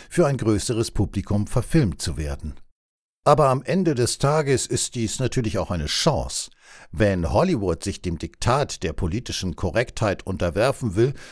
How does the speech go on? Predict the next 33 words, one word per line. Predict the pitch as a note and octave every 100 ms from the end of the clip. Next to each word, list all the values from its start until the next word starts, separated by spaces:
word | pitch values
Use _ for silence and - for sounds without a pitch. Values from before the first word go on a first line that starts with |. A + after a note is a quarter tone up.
| -
wird | A2 D3 C3+
es | -
über | B2+ A2
kurz | A2+ A#2+ C3+
oder | A2+
lang | A2 G#2 C#3 C3+
nur | B2+
seine | G#2 G2+ -
eigene | F#2 F#2+ A2
kulturelle | - A#2 G2 - F#2+ F#2+ F2+
Dominanz | G2 F2 F2+ E2+ E2+ -
aufs | G#2 -
Spiel | - - C#2+ -
setzen. | C2 - - C#2 - _ _ _ _ - - -
So | - C3+ B2+
spielte | - - F3 D#3+ A#2
der | G2+ F2+
politisch | G2 F2+ C3+ A#2+ -
überaus | B2+ C3 F2 F#2+ -
korrekte | - D2+ B2+ - - A#2+
und | - D#3 F3 - F#2+
ja | G#2+
auch | - G2 -
gute | A2 - - G2+
Film | - A#2 A#2+
Moonlight | F2+ A2+ E3 A#2 G2+ F#2
international | - A2+ A2+ G2+ G2 G#2 F#2+ G#2 G2
trotz | - A#2 - -
der | G2 -
Oscar-Auszeichnung | A#2 - - G2 F#2+ - F#2+ F#2+ - C3
als | - D#2+ -
bester | A2 G#2+ - F2+
Film | - A2+